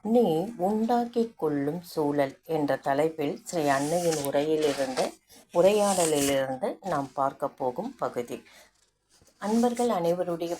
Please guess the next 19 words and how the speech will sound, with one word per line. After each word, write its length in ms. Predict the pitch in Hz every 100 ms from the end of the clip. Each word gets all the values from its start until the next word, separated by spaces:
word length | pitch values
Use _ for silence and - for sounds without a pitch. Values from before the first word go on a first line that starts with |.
| -
பிரார்த்தனையும் 480 | 147 - 151 151 151
ஸ்ரீ 180 | 160
அன்னை 280 | 147 139 147
ஸ்ரீ 200 | 147 165
பகவான் 440 | 143 143 135 143 151
அரவிந்தர் 580 | 151 147 156 143 143 -
திருப்பாதங்களில் 1080 | 170 170 185 - 160 180 170 151 143 139 170 -
சமர்ப்பணம் 580 | 143 143 - 143 143 147
செய்கின்றேன். 720 | 147 143 143 143 139 160 302 - - - _
நியாயமான, 760 | 190 202 233 247 233 190 175 180
உண்மையான 680 | 165 170 175 170 165 165 170
பிரார்த்தனைகள் 540 | 165 151 - 156 151 160
அத்தனையுமே 720 | 151 139 - 170 156 151 151
கண்டிப்பாக 840 | - 143 143 151 160 151 131 135 170
கைகூடும். 600 | - 127 123 120 117 117 - _ _ _ _ _ -
உனது 640 | 226 240 226 156 151 208 -
செயல்களால் 920 | - 180 220 254 254 226 214 156 147
உண்டாக்கப்பட்ட 1120 | 180 160 180 196 208 208 202 202 170 - 180
சூழலை 800 | 180 - 160 160 151 143 135 143